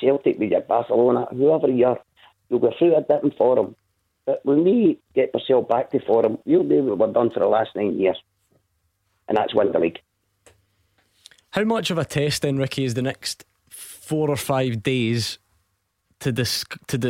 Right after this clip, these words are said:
Speaker 2: establish whether that's Celtic out o-, o-, of the dip or not? Because European games are, are always tough, but at, at home to Sparta Prague, that's the one that comes with the most expectation. And then you go to Fir Park on Sunday.
Speaker 1: Nope,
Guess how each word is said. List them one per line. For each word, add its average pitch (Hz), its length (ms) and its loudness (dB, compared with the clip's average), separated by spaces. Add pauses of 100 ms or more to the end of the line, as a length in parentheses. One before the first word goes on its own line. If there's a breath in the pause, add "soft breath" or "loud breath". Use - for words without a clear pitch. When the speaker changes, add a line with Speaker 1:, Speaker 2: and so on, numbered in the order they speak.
(120)
Speaker 2:
establish 147 580 -2
whether 123 380 -2 (160)
that's 131 260 -4
Celtic 127 360 -4
out 123 140 0
o-, 110 160 -6
o-, 117 220 -8
of 117 80 -6
the 113 100 -2
dip 113 240 -4
or 117 40 -2
not? 107 280 -2
Because 113 320 -4 (340)
European 156 480 -2
games 127 240 0
are, 120 180 -4
are 120 180 -4
always 120 240 -2
tough, - 240 -6
but 120 120 -4
at, 123 100 -6 (120)
at 117 100 -4
home 170 280 0
to 139 100 -4
Sparta 127 380 -2
Prague, 110 300 -2
that's 127 260 -2
the 143 80 -2
one 127 140 0
that 113 120 -4
comes 123 260 -2
with 117 180 -6
the 120 60 -4
most 117 280 -4
expectation. 113 720 -4 (400 soft breath)
And 110 80 -4
then 123 120 -2
you 135 80 -2
go 135 60 -2
to - 120 -6
Fir 123 200 -4
Park 113 380 -2
on 110 60 -4
Sunday. 110 400 -2 (1300)
Speaker 1:
Nope, 131 340 0